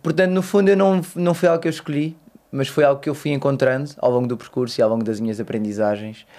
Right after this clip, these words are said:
ah, enquanto engenheiro, não é? Neste momento não me considero engenheiro, porque também nunca cheguei a exercer. Ahm,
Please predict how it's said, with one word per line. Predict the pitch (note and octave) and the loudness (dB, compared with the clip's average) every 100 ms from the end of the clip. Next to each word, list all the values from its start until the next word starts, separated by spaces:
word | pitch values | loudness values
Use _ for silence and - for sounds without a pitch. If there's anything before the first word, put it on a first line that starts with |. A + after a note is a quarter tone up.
| - - - _ - | -20 -20 -20 _ 0
ah, | A#2+ A#2+ | 4 4
enquanto | B2+ A2+ A#2+ B2 | 2 0 0 0
engenheiro, | A#2 A#2+ B2 | -2 0 0
não | C3+ A#2+ | 0 -4
é? | - - | -6 -2
Neste | E3 F3+ E3 | -2 0 0
momento | E3 C#3+ | 0 0
não | D#3+ | 0
me | D#3+ | 0
considero | D#3 D3+ D3 C#3 | 0 2 2 0
engenheiro, | C3+ C3+ B2+ B2+ - - | -2 0 0 0 -6 -20
porque | - | -10
também | - A#2+ A#2 C3 | -4 -2 -2 -4
nunca | C3 B2+ | -4 -4
cheguei | B2 A#2+ | -2 0
a | A#2 | 0
exercer. | A#2 A#2+ B2+ C3+ - - - - - _ C#3 | -2 -4 -2 -2 -6 -20 -20 -20 -20 _ 2
Ahm, | B2+ B2+ B2+ B2+ B2 | 4 6 4 0 -2